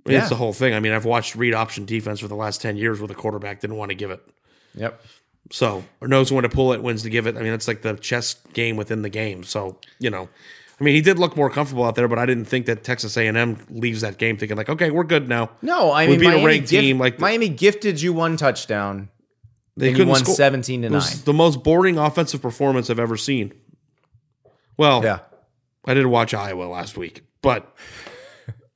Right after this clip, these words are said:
Speaker 1: um,
Speaker 2: Yeah, it was,
Speaker 1: I don't know.
Speaker 2: it
Speaker 1: It's
Speaker 2: was
Speaker 1: just
Speaker 2: rough.
Speaker 1: like, somebody tweeted, I think it might have been Spencer Hall, but he said,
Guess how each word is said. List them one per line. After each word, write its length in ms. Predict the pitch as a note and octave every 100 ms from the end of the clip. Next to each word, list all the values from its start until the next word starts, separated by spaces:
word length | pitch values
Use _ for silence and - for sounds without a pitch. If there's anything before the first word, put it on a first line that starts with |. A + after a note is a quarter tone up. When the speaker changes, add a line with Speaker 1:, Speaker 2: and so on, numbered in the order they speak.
| _
Speaker 1:
um, 480 | B2+ C#3+ B2+ A2 - - _ _ _ -
Speaker 2:
Yeah, 200 | A#2 A2
it 60 |
was, 60 | C#3+
Speaker 1:
I 40 |
don't 100 | D#3
know. 100 | C#3+
Speaker 2:
it 40 | B2+
Speaker 1:
It's 100 | G#2
Speaker 2:
was 100 | G3
Speaker 1:
just 20 |
Speaker 2:
rough. 260 | E3+ G2+ -
Speaker 1:
like, 120 | C#3 -
somebody 340 | A#3 D#4 F4
tweeted, 400 | D#3+ C3+ D3+ A#2+
I 60 | A#2
think 120 | F3+
it 40 | F#3+
might 100 | C#3
have 40 |
been 120 | B2 A#2+
Spencer 380 | - A2 G2+
Hall, 340 | F#2+ G2 E2+ F#2+
but 280 | - A2 - _ _ _ _ _ _ _ -
he 100 | C3
said, 420 | - C3 G#2 -